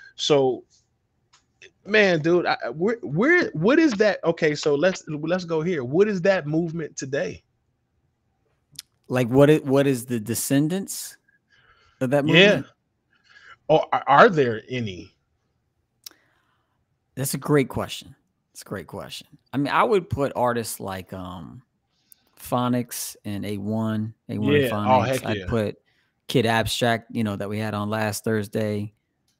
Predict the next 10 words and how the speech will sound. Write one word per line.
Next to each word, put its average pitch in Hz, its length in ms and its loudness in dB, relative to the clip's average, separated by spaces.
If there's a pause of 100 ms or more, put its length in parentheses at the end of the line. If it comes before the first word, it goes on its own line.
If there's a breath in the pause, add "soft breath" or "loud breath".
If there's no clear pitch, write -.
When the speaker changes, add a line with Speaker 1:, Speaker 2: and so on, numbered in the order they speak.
(320)
Speaker 2:
Yeah, 101 540 -6
um, 98 280 -8 (460)
Speaker 1:
I 165 180 6
Speaker 2:
I 381 60 4
Speaker 1:
would 160 80 4
even 147 220 0
put 147 240 -4
Blue 175 320 2
in 127 140 0
there. 98 360 -10